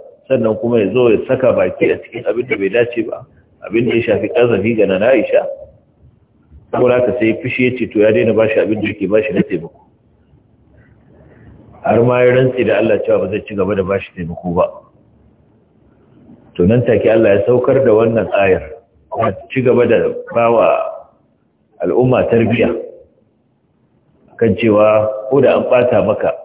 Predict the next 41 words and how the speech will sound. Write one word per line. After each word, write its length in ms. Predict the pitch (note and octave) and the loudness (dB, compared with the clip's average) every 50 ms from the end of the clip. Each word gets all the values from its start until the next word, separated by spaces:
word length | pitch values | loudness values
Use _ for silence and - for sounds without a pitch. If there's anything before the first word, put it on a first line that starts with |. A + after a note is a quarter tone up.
| - - - | -20 -20 -12
kai 160 | - A#2+ A2+ | -8 -8 -8
ka 120 | - - G2+ | -4 -4 -4
dubi 600 | F2+ F#2 F#2 F2 F#2 G#2+ G#2+ G#2+ G#2+ A2+ A2 - | -2 -2 -4 -2 -2 0 2 2 2 0 0 0
Allah 240 | A2 A2+ A2+ A2+ G2+ - - | 0 2 2 2 0 -2 -2
subhanahu 360 | - G2+ G#2+ G#2 F#2+ F2+ - - | 0 0 2 2 2 2 2 0
wata'ala, 400 | - - - D#2+ E2 F2 - - - | 0 0 0 0 0 0 -2 -2 0
abin 140 | A2+ B2 | -2 0
da 60 | A#2+ A#2 | 0 0
kake 240 | A#2+ A#2+ - - | -2 -2 -6 -2
yi 140 | - A2 G#2+ | 0 2 2
don 180 | G2 G#2+ A2 A2 G#2+ | 2 0 0 0 0
Allah, 280 | B2+ C#3+ D3+ C#3 B2 - - - - _ _ _ _ _ _ _ _ _ _ _ _ _ _ | 0 0 0 0 -2 -4 -10 -14 -20 _ _ _ _ _ _ _ _ _ _ _ _ _ _
to 240 | F#2+ F#2 F#2 F#2 F#2 - | -2 0 2 2 0 0
kada 240 | - C3 C3 B2+ G#2+ G2 | 0 2 2 2 2 4
dan 200 | A#2 B2 B2 B2+ B2+ | 2 2 2 2 2
wani 180 | B2+ B2+ B2+ | 2 2 2
ya 160 | C3 B2+ B2+ | 2 2 2
ɓata 380 | B2 C3 B2+ C3 B2+ B2+ A#2 G#2 G#2 | 2 4 2 2 2 2 0 0 0
maka 200 | A#2 A2 - G2+ | -2 -2 -2 -2
rai 120 | G#2 G2+ | -4 -4
ka 120 | - - - | -6 -6 0
fasa 320 | - - - - - - | 0 0 0 0 -6 -14
yi. 100 | E2 D2+ - - - - _ _ _ _ _ _ _ _ _ _ _ _ _ _ _ _ _ _ _ _ _ _ - _ _ - - | -14 -16 -18 -20 -20 -20 _ _ _ _ _ _ _ _ _ _ _ _ _ _ _ _ _ _ _ _ _ _ -20 _ _ -8 -2
Saboda 240 | A#2+ A#2 A#2+ A#2 A#2 | 0 2 4 4 4
daman 360 | B2+ C3+ C3 B2+ B2+ A#2 A2+ A#2+ | 4 4 4 2 2 0 -2 0
can 360 | C3+ D3 D3 C3+ C3+ - - - - - - _ - | 0 -2 0 -2 -4 -8 -12 -16 -20 -20 -18 _ -2
ba 120 | - A2+ A2+ | 0 2 2
wai 160 | A#2+ C3 C3 C3 | 4 4 4 2
gurin 400 | B2 A#2+ C#3+ D3 D3 D3 D3 C#3+ | 2 0 2 2 4 4 4 4
yarda, 480 | C3+ A#2 A2 G2+ C3 B2+ - - - | 2 2 2 2 0 0 0 -2 -2
ba 120 | A2 A#2 - | 0 0 2
dan 180 | C3 C#3 C#3+ C#3+ | 2 2 0 2
yar-, 180 | C#3 B2 - - - - | 0 -2 -2 -6 -12 -12
ba 160 | G2 A2 A2 A2 | -4 -2 0 0
neman 280 | A2+ C#3+ D3 D3+ D#3 D3+ | 2 2 2 2 4 4
yardarsa 400 | C#3 - G2+ B2 B2 B2+ - - | 2 2 2 0 -2 -2 -6 -8
ta 80 | - A#2 | -6 -4
sa 120 | A2+ A2 | -4 -4
take 200 | F#2+ - G2 - - | -4 -6 -10 -12 -6
yi 140 | G2 F2+ F2 | -6 -6 -4
ba. 120 | E2 D#2 | -6 -10